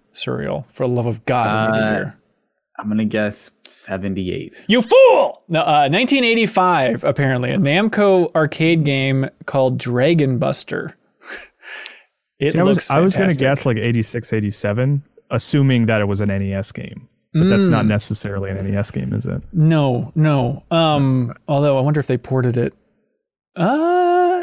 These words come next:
Speaker 1: uh, no, M S X, and to the mobile phone eventually. I'm very <laughs> interested in checking this out. Um, here's a really dumb question. Maybe I'm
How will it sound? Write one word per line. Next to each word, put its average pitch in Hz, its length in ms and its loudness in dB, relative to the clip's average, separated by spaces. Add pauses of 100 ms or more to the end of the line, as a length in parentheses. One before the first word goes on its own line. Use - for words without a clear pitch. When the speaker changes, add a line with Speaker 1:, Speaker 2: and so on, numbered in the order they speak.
(120)
Speaker 1:
uh, 160 160 2
no, 240 440 2
M 170 140 2
S 196 140 0
X, 175 480 0 (100)
and 143 160 2
to - 80 -2
the 139 100 2
mobile 170 380 4
phone 226 380 2
eventually. 131 600 0
I'm 160 240 0
very 180 280 2
<laughs> - 20 2
interested 160 380 0
in 143 80 4
checking 135 300 -2
this 135 180 -2
out. 131 240 0 (480)
Um, 147 560 2 (640)
here's 247 240 0
a 170 80 2
really 147 500 0
dumb 127 260 0
question. - 520 -6 (1000)
Maybe 214 360 2
I'm 180 300 0